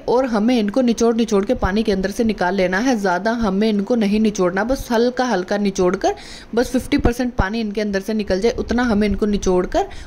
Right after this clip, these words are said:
और साइड में एक प्लेट के अंदर निकाल लेना है। और उसके बाद यहाँ पर हम एक कढ़ाई ले लेंगे और कढ़ाई के अंदर हमें तेल ऐड कर लेना है। तेल की quantity हमें ज़्यादा ऐड करनी है क्योंकि हम यहाँ पर सोयाबीन और आलू को fry करने वाले हैं।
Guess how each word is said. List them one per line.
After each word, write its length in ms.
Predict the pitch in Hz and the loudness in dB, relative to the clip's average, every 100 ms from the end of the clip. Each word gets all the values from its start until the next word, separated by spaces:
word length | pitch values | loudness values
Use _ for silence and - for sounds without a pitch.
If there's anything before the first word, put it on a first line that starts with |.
| - | -2
और 100 | 220 | -2
साइड 320 | - 185 175 | 0 0 2
में 120 | 214 | 2
एक 140 | 262 - | 0 0
प्लेट 220 | - - | -2 0
के 80 | 202 | -2
अंदर 220 | 190 262 | 0 0
निकाल 360 | 269 202 175 202 | 0 0 -2 0
लेना 280 | 180 175 170 | 0 0 0
है। 200 | 214 381 - - - - | 0 -2 -4 -8 -10 -6
और 160 | - 269 | 0 0
उसके 340 | - - 359 277 | 0 0 0 2
बाद 300 | 220 233 233 | 2 0 0
यहाँ 240 | 214 185 | -2 -2
पर 160 | - 247 | -2 -2
हम 220 | 233 202 | 0 0
एक 120 | 214 - | -2 0
कढ़ाई 320 | 190 170 196 | 0 2 2
ले 140 | 214 | 0
लेंगे 240 | 190 185 247 | 0 0 0
और 80 | 262 | 0
कढ़ाई 340 | 233 190 196 | -2 0 0
के 120 | 240 208 | 2 0
अंदर 220 | 202 226 | 0 -2
हमें 240 | 214 220 240 | 0 0 2
तेल 280 | 190 220 | 2 2
ऐड 140 | 202 185 | 2 0
कर 140 | 185 | -2
लेना 260 | 175 170 196 | 0 0 0
है। 120 | 233 | 0
तेल 280 | 240 240 226 | 0 0 0
की 120 | 226 | 0
quantity 400 | 226 208 196 208 | 0 -2 -2 0
हमें 220 | 247 208 220 | 2 2 2
ज़्यादा 280 | 180 170 | 0 2
ऐड 140 | 202 185 | 0 0
करनी 220 | 180 180 | -2 -2
है 60 | 214 | 0
क्योंकि 280 | 202 196 | -2 0
हम 260 | 240 196 226 | 0 2 2
यहाँ 240 | 196 175 165 | 2 0 -2
पर 100 | 233 | -2
सोयाबीन 540 | 233 208 190 180 208 233 | 0 2 2 2 0 0
और 160 | 202 196 | 0 0
आलू 240 | 175 185 | -2 -2
को 140 | 220 | -2
fry 220 | 269 185 185 | -2 0 0
करने 260 | 185 180 185 | -2 -2 -2
वाले 240 | 165 165 | 0 0
हैं। 160 | 240 | 0